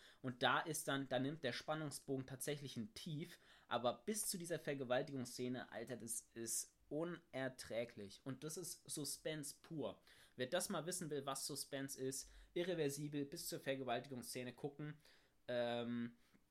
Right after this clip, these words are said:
das, äh, beschreibt es ganz gut. Faszinierend fand ich bei dem Film immer, dass es nicht das ist, was der Film alles zeigt, sondern die Wirkung.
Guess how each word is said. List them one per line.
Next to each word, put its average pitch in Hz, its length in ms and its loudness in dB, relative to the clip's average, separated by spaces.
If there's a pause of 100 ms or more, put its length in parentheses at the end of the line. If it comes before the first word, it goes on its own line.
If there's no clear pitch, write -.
(580)
das, - 300 -4
äh, 110 480 2
beschreibt - 520 -4
es 147 160 -4
ganz 123 260 -2
gut. 165 260 -4
Faszinierend 160 840 -2
fand 165 240 -8
ich - 120 -16
bei 147 140 -2
dem 147 140 -4
Film 143 400 -4
immer, 170 500 -2 (760)
dass 151 340 -4
es 151 200 -4
nicht 170 460 -2
das 170 340 -2
ist, 165 360 -2
was 151 180 -4
der 147 120 -2
Film 170 380 -2
alles 160 420 -2
zeigt, - 640 -6 (720)
sondern 135 640 0
die 139 220 -6
Wirkung. 120 640 0